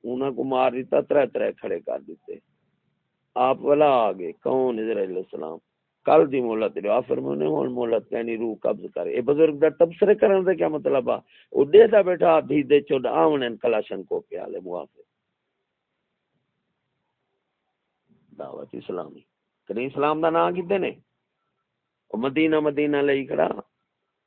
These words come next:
بریلوی۔ پھر میاں علی شاہ سے فرمایا منافق گنو۔ فرمایا منافقو، مدینے والا بھی اسلام، اسلام کرن لگے۔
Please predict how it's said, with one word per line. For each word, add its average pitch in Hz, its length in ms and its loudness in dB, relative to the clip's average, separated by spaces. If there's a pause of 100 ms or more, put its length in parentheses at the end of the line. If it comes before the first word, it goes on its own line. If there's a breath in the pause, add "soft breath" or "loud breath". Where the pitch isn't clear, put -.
(160)
بریلوی۔ 117 460 2 (360)
پھر 123 160 -4
میاں 139 180 4
علی 139 180 -2
شاہ 143 220 2 (100)
سے 156 60 2 (100)
فرمایا 151 340 -2
منافق 156 640 -2
گنو۔ 151 300 2 (1500)
فرمایا 165 460 2
منافقو، 160 640 0 (720)
مدینے 160 440 -2
والا 160 280 6
بھی 160 160 2
اسلام، 190 380 0
اسلام 160 420 -2
کرن 135 240 -2
لگے۔ 87 340 -6